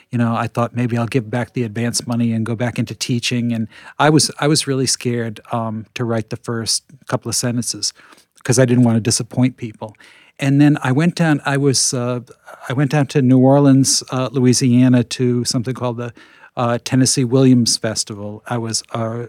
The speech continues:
I was one of the visiting writers at that thing. And I was in really bad shape. And I went to the, um, uh, the big, uh, uh, Cathedral of Saint Louis and, uh, Saint Louis. And, um, and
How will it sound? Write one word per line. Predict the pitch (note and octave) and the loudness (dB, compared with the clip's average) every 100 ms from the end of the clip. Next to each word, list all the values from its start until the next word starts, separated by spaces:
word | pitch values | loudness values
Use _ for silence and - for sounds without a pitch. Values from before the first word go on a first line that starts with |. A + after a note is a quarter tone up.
| - | -8
I | B2+ | -6
was | B2 A#2 | -4 0
one | B2 | 0
of | A#2+ | 0
the | A#2 | -2
visiting | G2+ A#2 B2 A#2+ | -2 0 0 0
writers | A2+ B2+ A#2+ G#2+ - - | 0 0 0 -2 -6 -6
at | C3 - | -12 -6
that | B2+ - | -6 -6
thing. | B2 A2 G2+ _ - - - - _ - - | -8 -10 -12 _ -20 -20 -20 -20 _ -8 2
And | C3 D3 | 4 6
I | |
was | D#3+ D#3 | 4 6
in | D3 A2+ | 4 4
really | C3+ C#3 A#2+ | 4 4 4
bad | A#2+ A2+ A2 | 0 -4 -6
shape. | - G#2+ - | -8 -10 -10
And | B2+ | -6
I | B2 | -4
went | B2 C3 C3 - - | -2 0 -2 -4 -2
to | B2+ | 0
the, | A2+ A#2+ A#2 A2+ | 0 -2 -2 -4
um, | A#2 A#2 A2+ - - - _ | -6 -6 -6 -10 -20 -20 _
uh, | B2+ A#2+ A#2 | -2 0 0
the | A2 | 0
big, | A#2 C3+ A#2 A2 - | 2 2 2 -4 -8
uh, | B2 B2 B2 A2+ - | -6 -6 -8 -16 -12
uh, | C#3 C3 - | -10 -10 -6
Cathedral | C3 - C3 C3 A#2+ | -2 2 2 2 -2
of | A2+ A2 | -6 -4
Saint | - B2 A#2 | -2 -2 -2
Louis | A#2+ B2+ A2 G#2+ - - - _ _ - | 0 0 0 -2 -6 -8 -20 _ _ -4
and, | B2+ B2 A#2 | 2 2 2
uh, | B2+ A#2+ A#2+ | -2 -4 -4
Saint | A#2+ - C3 | -4 0 4
Louis. | C3 C3 C#3 A#2+ A2 A2+ | 6 6 6 4 -2 -10
And, | - A#2+ A#2+ | -6 -4 -4
um, | B2 B2 A#2+ A#2 - - - _ _ | -6 -6 -6 -8 -14 -20 -20 _ _
and | B2 A#2+ A#2+ B2 | -2 0 2 0